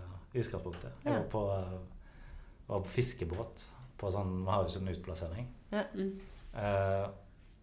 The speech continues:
Speaker 1: og så søkte jeg på fiskerilinja på, eller jeg skrev opp fiskerilinja på Åkra,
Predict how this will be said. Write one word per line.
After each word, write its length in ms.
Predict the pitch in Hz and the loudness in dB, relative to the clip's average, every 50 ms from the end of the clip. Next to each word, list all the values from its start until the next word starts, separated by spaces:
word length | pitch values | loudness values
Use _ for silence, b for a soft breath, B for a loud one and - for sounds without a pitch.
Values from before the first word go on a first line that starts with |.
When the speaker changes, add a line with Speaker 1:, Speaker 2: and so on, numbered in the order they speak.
| - - - | -20 -8 -4
Speaker 1:
og 160 | 110 104 104 | -2 -2 0
så 840 | 101 - - - - - 104 104 101 101 101 101 101 101 104 104 95 98 B B B B B B B - - - - - - - - | 2 2 2 2 2 2 0 0 2 2 2 2 2 2 0 0 -2 -2 B B B B B B B -20 -20 -20 -20 -20 -20 -14 -8
søkte 240 | - - 110 92 - | -2 0 0 0 0
jeg 100 | 92 92 | -2 -4
på 80 | 92 87 | -4 -2
fiskerilinja 960 | - 98 90 - 104 95 92 90 87 85 85 87 90 92 92 90 87 90 92 92 | -2 -2 -2 0 0 0 0 0 0 -2 -2 -2 -2 -2 -2 -2 -2 -2 -4 -6
på, 160 | - - 95 90 87 87 87 87 87 87 87 87 - - - - | -6 -6 -6 -4 -4 -6 -6 -8 -8 -10 -12 -12 -14 -16 -8 -2
eller 220 | 113 101 98 98 95 | 2 6 6 6 6
jeg 100 | 92 - | 4 0
skrev 280 | - - 135 123 110 92 | 2 6 6 6 6 4
opp 80 | - | 0
fiskerilinja 500 | - - 95 - 110 113 98 92 87 87 | -2 -4 -2 0 0 0 0 0 0 0
på 180 | 85 117 113 - | 2 2 2 2
Åkra, 280 | - - 101 120 151 | 2 2 2 2 2